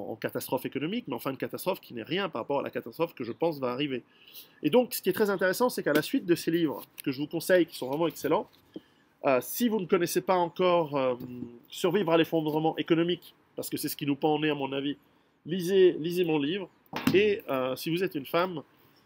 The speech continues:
euh, lisez Femmes au bord de la crise pour vous donner une idée aussi du féminisme, féminisme que décrit très, très bien, dont les méfaits sont très, très bien décrits dans, dans, dans la, la France Big Brother, euh, où il fait parler une féministe, c'est tout à fait, euh, un chapitre intéressant. Et si vous êtes un homme,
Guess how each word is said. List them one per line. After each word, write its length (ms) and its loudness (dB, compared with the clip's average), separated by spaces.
euh, 320 -6
lisez 340 4
Femmes 220 2
au 60 4
bord 120 4
de 80 4
la 80 6
crise 320 0
pour 160 -6
vous 80 -6
donner 220 0
une 100 -2
idée 180 4
aussi 440 0
du 80 -12
féminisme, 640 2
féminisme 460 0
que 80 -4
décrit 240 -6
très, 180 -6
très 160 -4
bien, 400 2
dont 120 10
les 120 6
méfaits 320 0
sont 160 -6
très, 180 -4
très 160 -4
bien 160 0
décrits 340 0
dans, 460 -6
dans, 140 -6
dans 120 -4
la, 140 -4
la 60 -4
France 260 -2
Big 140 -6
Brother, 340 -2
euh, 160 -4
où 100 2
il 80 -2
fait 140 -2
parler 200 0
une 80 -4
féministe, 460 -6
c'est 320 -16
tout 80 -8
à 20 -4
fait, 200 -4
euh, 260 -2
un 40 -8
chapitre 340 -10
intéressant. 480 -6
Et 240 2
si 140 -4
vous 120 2
êtes 140 4
un 100 0
homme, 320 0